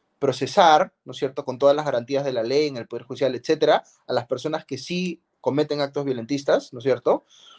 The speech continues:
Este, y por supuesto, la contraparte de eso es que, ah, cuando la policía comete represión tampoco hay procesamiento y hay mucha impunidad por ese lado, ¿no? Entonces, lo que a mí, de repente más con mi sesgo de abogado, me termina siempre faltando en estas discusiones es por qué no pasa nada a nivel judicial,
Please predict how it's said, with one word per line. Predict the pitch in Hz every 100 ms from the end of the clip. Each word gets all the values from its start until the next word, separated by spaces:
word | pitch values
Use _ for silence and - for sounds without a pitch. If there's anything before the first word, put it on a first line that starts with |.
| _ _ -
Este, | 117 - 113 -
y |
por | - 135
supuesto, | 127 139 135 151 147 -
la | 117
contraparte | 117 117 110 131 127
de | 131
eso | 127
es | 127
que, | 131 123 -
ah, | - 101 98 -
cuando | 113 113
la | 113
policía | 127 123 170 151
comete | 123 131 139
represión | 135 110 139
tampoco | 135 113 143 - 123
hay | 127
procesamiento | 127 123 120 120 117 127 120
y | 117 117 113 117
hay | 120
mucha | 120 123 120 120 _ _
impunidad | 151 143 131 113 123
por | 123 120
ese | -
lado, | 117 139 123 92
¿no? | 120
Entonces, | 139 143 143 151 - - - _
lo | 135 139
que | 139
a | 147
mí, | 180 208 208 -
de | 147 131
repente | 131 160 160
más | 160
con | - 165
mi | 135
sesgo | - 151 156 156
de | 135 117
abogado, | 113 117 143 143
me | 143
termina | 135 117 131 139
siempre | 139 - 143 156
faltando | 139 - 135 135
en | 135
estas | 135 151
discusiones | 143 - 131 135
es | 143
por | - 135
qué | 170
no | 180
pasa | 180 180 160
nada | 165 170
a |
nivel | 160 135 135
judicial, | 160 120 156 127